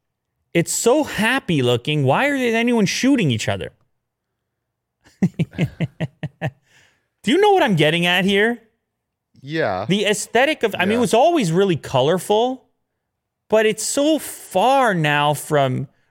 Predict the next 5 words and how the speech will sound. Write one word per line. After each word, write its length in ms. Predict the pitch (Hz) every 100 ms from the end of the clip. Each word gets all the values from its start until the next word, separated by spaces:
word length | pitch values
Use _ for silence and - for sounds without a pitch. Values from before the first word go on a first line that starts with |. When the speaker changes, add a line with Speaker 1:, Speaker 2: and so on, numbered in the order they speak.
| -
Speaker 1:
resembling 1000 | 139 156 127 143 190 196 185 147 120 117
Speaker 2:
The, 140 | 113 117 _ _ _ _ _ _ _ _ _ _ _ _ _ _ -
Speaker 1:
conflict. 760 | 156 156 190 - 113 104 -
Speaker 2:
the 40 | -
killing? 400 | 90 101 110